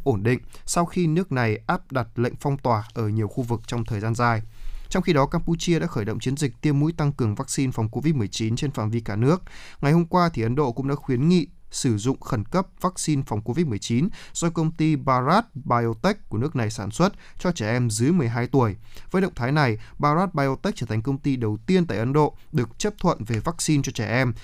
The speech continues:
sau khi xem xét những dữ liệu thử nghiệm vaccine này ở nhóm tuổi từ hai đến mười tám tuổi. Theo thống kê, đến hai mươi ba giờ ngày hôm qua, ngày mười hai tháng chín, thế giới ghi nhận hai trăm bốn mươi chín triệu hai trăm mười bảy nghìn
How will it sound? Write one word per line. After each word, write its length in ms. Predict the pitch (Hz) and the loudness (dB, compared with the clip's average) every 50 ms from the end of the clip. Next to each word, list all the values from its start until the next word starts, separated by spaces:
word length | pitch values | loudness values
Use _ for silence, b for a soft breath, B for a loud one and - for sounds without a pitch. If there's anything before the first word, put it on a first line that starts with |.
| b b | b b
sau 240 | - - 180 170 | -2 0 2 2
khi 200 | 170 - 180 170 | 2 2 0 0
xem 240 | 165 - 170 160 156 | 2 2 0 0 0
xét 260 | - - 190 196 - | 0 0 -2 -2 0
những 160 | 147 143 151 151 | 0 0 0 0
dữ 180 | - 135 151 | 0 0 2
liệu 200 | 175 175 165 - - | 2 2 2 0 0
thử 120 | - 127 107 | -2 -2 -2
nghiệm 220 | 101 107 113 107 | 0 0 -2 -2
vaccine 380 | 110 139 143 - - 151 131 123 | -2 -2 -4 -2 -2 0 2 2
này 220 | 120 117 110 107 b b b b | 2 2 0 -2 b b b b
ở 160 | - 143 120 | 2 2 2
nhóm 300 | 110 110 113 117 123 156 | 4 2 2 2 2 0
tuổi 260 | 165 - 170 123 101 104 | 0 0 0 0 0 0
từ 120 | - 110 107 | -2 -2 -2
hai 300 | 107 - 156 160 151 143 - | 0 2 2 2 2 2 0
đến 220 | - 139 117 131 143 | -2 0 0 2 2
mười 120 | 123 107 | 0 -2
tám 200 | - 107 107 127 | -2 -4 -4 -2
tuổi. 260 | - 170 151 123 95 - b b b b b b - | 2 4 4 4 2 0 b b b b b b -6
Theo 100 | 180 170 | -2 0
thống 160 | 170 147 147 | 0 0 2
kê, 240 | - 185 180 165 160 b b b | 2 2 2 2 2 b b b
đến 160 | 139 139 151 | 0 0 0
hai 140 | 160 190 185 | 2 2 2
mươi 120 | 180 175 165 | 2 2 4
ba 200 | 170 175 170 156 | 2 2 2 2
giờ 180 | 139 123 113 | 0 0 0
ngày 160 | 104 104 98 | 0 -2 -2
hôm 180 | 101 127 127 127 | -2 -2 -4 -2
qua, 260 | - 139 143 135 127 110 | 2 4 4 4 4 2
ngày 120 | 113 110 | -2 -2
mười 160 | 110 110 107 110 | 0 0 0 0
hai 140 | 127 120 - - | -2 -4 -4 -4
tháng 100 | 113 110 | -6 -4
chín, 320 | - - 123 127 156 214 240 B B B B - | 0 2 2 2 2 0 -2 B B B B -2
thế 120 | 156 147 | 0 2
giới 160 | 131 147 147 | 2 2 0
ghi 180 | 147 170 196 185 | 0 0 0 0
nhận 240 | 175 170 170 147 - - b b b b b b b | 2 4 4 2 0 -4 b b b b b b b
hai 240 | b - - 170 175 | b -2 2 2 2
trăm 260 | 170 - 185 175 165 156 | 2 2 2 2 2 2
bốn 220 | 160 143 131 151 180 | 2 2 2 4 2
mươi 80 | 196 170 | 2 2
chín 200 | - 127 135 151 | 2 0 2 2
triệu 260 | - 196 180 160 - b b b b b b | 2 2 2 2 2 b b b b b b
hai 200 | - 180 175 165 | 0 2 2 2
trăm 260 | 170 - 180 160 147 | 2 0 2 2 4
mười 120 | 123 120 | 4 2
bảy 220 | 110 120 120 110 101 | 2 2 0 0 0
nghìn 240 | 107 120 120 117 | 2 2 2 2